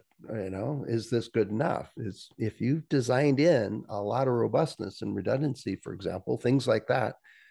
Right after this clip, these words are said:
yeah, it's not as important anymore. Change what's important is it by the design practices. That's a good thing. Any sources or to reference material when needed to conduct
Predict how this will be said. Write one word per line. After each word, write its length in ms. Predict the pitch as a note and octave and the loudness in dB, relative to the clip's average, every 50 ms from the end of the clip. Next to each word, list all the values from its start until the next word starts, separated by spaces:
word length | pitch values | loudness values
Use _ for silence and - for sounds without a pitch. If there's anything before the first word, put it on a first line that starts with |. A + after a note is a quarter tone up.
| _ _ _ _ _ _ - | _ _ _ _ _ _ -14
yeah, 300 | - A#2+ B2 D3 F#3 F#3+ E3+ - | -6 -4 -4 -4 -4 -6 -8 -10
it's 260 | - C3+ - - - | -10 -10 -8 -4 0
not 200 | C3 B2+ C#3 D#3 | 2 2 4 4
as 140 | D3 - D3+ | 2 2 0
important 360 | C#3 - D#3 - - - B2+ | 0 0 0 -2 -2 -2 -4
anymore. 380 | G#2 G2 F2+ - - - - _ _ _ - | -4 -4 -4 -8 -12 -16 -18 _ _ _ -18
Change 380 | - - - D#3+ F3+ F#3+ F3+ - | -6 0 2 4 4 4 2 2
what's 240 | F3 E3+ D#3+ - - | 0 0 0 0 -2
important 520 | D#3 - - - E3+ F#3 - - - - - | -2 0 2 2 0 0 0 -6 -14 -14 -12
is 180 | A#2+ A#2+ A2 - | -12 -10 -6 -4
it 120 | G2+ G2+ G2 - _ _ _ - | -6 -6 -6 -8 _ _ _ -2
by 180 | G#2 G#2+ A2 | 0 0 0
the 100 | G#2 G#2+ | -2 -2
design 400 | G#2 A2 G#2+ G2+ G#2 G2+ C3 C3+ | -2 -4 -2 -2 0 0 0 -2
practices. 680 | - - F#2+ - - _ - F#2 - - - - - - - | -2 -2 -4 -4 -4 _ -18 -18 -16 -14 -14 -14 -14 -12 -12
That's 220 | F#2+ - - - | -12 -12 -10 -12
a 40 | G3 | -8
good 220 | - D#3+ - - | -6 -6 -6 -6
thing. 240 | - - F#2 C#3 D3+ _ _ _ _ _ - - - - - - - - - - - _ _ _ _ _ _ _ _ _ _ _ _ _ - | -8 -10 -10 -10 -12 _ _ _ _ _ -20 -20 -20 -20 -20 -20 -20 -20 -20 -20 -20 _ _ _ _ _ _ _ _ _ _ _ _ _ 2
Any 180 | D3 D#3+ F#3 E3 | 4 6 6 6
sources 480 | - - E3 E3 D3 - D#3+ C#3+ B2+ D3 | 6 4 4 4 4 2 0 0 2 4
or 260 | A#2 A2+ A2 G#2+ - - _ _ - | 4 4 4 2 -4 -10 _ _ -4
to 120 | - A2+ | -2 -2
reference 500 | G2 G#2+ B2 B2+ - - B2 A2+ - - A#2+ | 2 2 2 2 2 0 -4 -6 -6 -6 -8
material 500 | G#2 - - - C3 C3 B2+ A#2+ A#2+ A#2 | -8 -6 -2 2 4 6 6 6 6 6
when 240 | A2 G#2 G#2 G#2+ | 4 2 0 0
needed 420 | G#2+ A#2 B2 A#2 A2+ G#2 G2 G#2 - | 0 0 0 2 2 2 0 0 -4
to 120 | - - - | -16 -16 -12
conduct 540 | - G#2+ F#2+ F#2+ G#2 G2+ G#2 - - _ | -10 -6 -2 0 2 2 2 0 -6 _